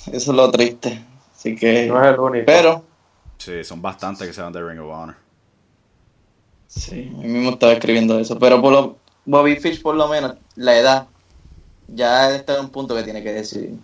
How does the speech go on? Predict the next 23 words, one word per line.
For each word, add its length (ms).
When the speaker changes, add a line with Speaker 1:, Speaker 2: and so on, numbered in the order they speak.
Speaker 1:
Porque 380
él 180
tiene 220
cuarenta 420
y 140
un 140
años. 320
Speaker 3:
Ujú. 320
Speaker 1:
¿Sabes? 380
A 180
él 80
lo 60
entiendo. 520
Speaker 3:
Sí, 200
quién 140
sabe, 180
a 40
lo 80
mejor 280
termina 680
como 160
entrenador 720
en, 240